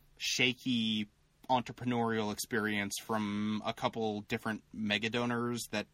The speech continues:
created these video game platforms, and didn't work, didn't work at first, but then came back on the second go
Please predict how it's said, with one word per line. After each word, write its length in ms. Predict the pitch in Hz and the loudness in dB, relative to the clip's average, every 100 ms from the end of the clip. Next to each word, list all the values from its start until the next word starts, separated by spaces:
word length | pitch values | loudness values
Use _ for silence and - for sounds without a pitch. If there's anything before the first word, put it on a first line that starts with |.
| - | -14
created 500 | - 107 104 101 98 | -4 -2 0 -2 -4
these 280 | 104 95 95 - _ _ _ - | -6 -6 -8 -12 _ _ _ -8
video 260 | 117 107 107 | -2 0 0
game 280 | 104 101 101 | 0 -2 -2
platforms, 840 | - 110 107 110 101 98 95 - - - - | 0 0 0 -6 -6 -4 -4 -4 -6 -20 -10
and 480 | - 98 101 98 95 - _ | -4 -4 -2 -4 -6 -10 _
didn't 180 | 147 165 | 0 2
work, 200 | 175 170 180 - 127 | 4 4 2 -12 -6
didn't 240 | 127 147 | -2 0
work 160 | 180 175 | 0 2
at 80 | 214 | 2
first, 460 | 214 170 170 - - _ _ | 4 2 0 -6 -12 _ _
but 120 | 120 | 0
then 340 | 131 123 117 110 - - _ - | 4 4 2 -2 -8 -20 _ -2
came 300 | - 139 123 | 2 4 4
back 440 | 131 127 117 - - _ _ - | 6 6 4 0 -20 _ _ 2
on 160 | 120 | 2
the 60 | 107 | 2
second 340 | - 131 113 | 0 0 -2
go 360 | 104 104 98 92 | 0 2 0 -4